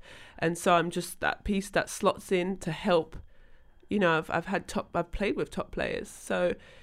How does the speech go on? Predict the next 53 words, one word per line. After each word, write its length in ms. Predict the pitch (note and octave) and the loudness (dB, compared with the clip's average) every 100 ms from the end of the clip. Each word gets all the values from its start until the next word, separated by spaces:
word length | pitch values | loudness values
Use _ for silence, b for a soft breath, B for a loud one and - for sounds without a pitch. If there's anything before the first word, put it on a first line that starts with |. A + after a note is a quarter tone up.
| b | b
it 80 | - | 6
was 200 | A#3+ C4 | 6 4
nice 440 | G#3+ F#3+ F3+ C#4 - | 6 8 8 6 0
to 120 | G#3+ | -2
have, 260 | F#3+ E3 E3 | 6 6 6
I 60 | |
guess, 220 | F3 D#3 | 0 0
the 120 | - D#3 | 0 0
recognition 680 | D#3 - E3 C#3+ - G3 | 2 2 2 2 0 0
and 120 | G#3 | 0
stuff 220 | G3+ F3+ - | -2 -4 -2
like 100 | G#2+ | -2
that, 200 | - - | -2 -2
but 200 | D#3+ - b b | -6 -6 b b
I 100 | G#3+ | 0
didn't 220 | C4+ A#3+ | 0 -2
care. 220 | - - | -4 -4
If, 160 | E3+ - | -4 -6
that 200 | G3+ G3+ | -2 0
wasn't, 400 | G3 G3 F#3+ - | 0 0 -2 -4
that's 260 | - - - | -6 -6 -4
not 140 | F3+ | -2
who 120 | F#3+ E3+ | 0 0
I 80 | - | 0
am, 220 | - E2+ | -2 -2
and 100 | E2+ | -2
that's 200 | - - | -2 -2
not 120 | - | -2
what 160 | D#2+ D#2 | -2 0
I 140 | D3 | -2
wanted. 460 | D#3 D#3+ - - - - | 0 0 -2 -6 -10 0
And 80 | F#3+ | 4
I 60 | E3+ | 6
didn't 200 | F#3 - | 6 4
care 240 | G3 F#3+ | 4 4
for 200 | - B2+ | 2 -2
it. 180 | A2 - b b b b | -2 -6 b b b b
So 420 | - E3+ D#3 D#3 | 0 4 6 4
when 380 | C#3+ E3 E3 E3 | 2 0 0 2
those 260 | E3+ E3 | 4 4
things 220 | - E3+ E3 | 2 -2 -2
were 60 | |
happening, 320 | E3+ E3 G#3 G3 | -2 -2 -2 -2
I 40 | |
was 100 | F#3 | -2
like, 160 | F#3 - | -4 -2
"Great, 240 | G#3+ A#3 | -2 -2
okay, 260 | - G3 - | -4 -2 0
next 260 | - - - | -2 -4 -4
game, 220 | F#3 G#3 | -2 0
where 120 | G3+ | 0
we 60 | F#3 | 0
going? 320 | A3 G3+ - | 0 -2 -2